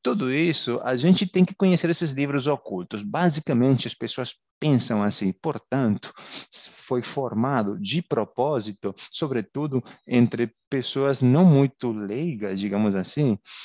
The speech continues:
como falamos normalmente, se criou essa ideia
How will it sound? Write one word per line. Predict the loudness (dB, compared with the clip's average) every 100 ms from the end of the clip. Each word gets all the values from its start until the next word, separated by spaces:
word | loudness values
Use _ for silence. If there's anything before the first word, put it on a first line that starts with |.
| -20 _ -14
como | -8 0 2 2
falamos | 2 2 4 4 2 -6 _
normalmente, | 0 2 4 4 6 6 6 4 2 -8 -16 -18 -4
se | -2
criou | 0 2 4 4 0 -6 -20 -2
essa | 0 2
ideia | 2 4 4 4 2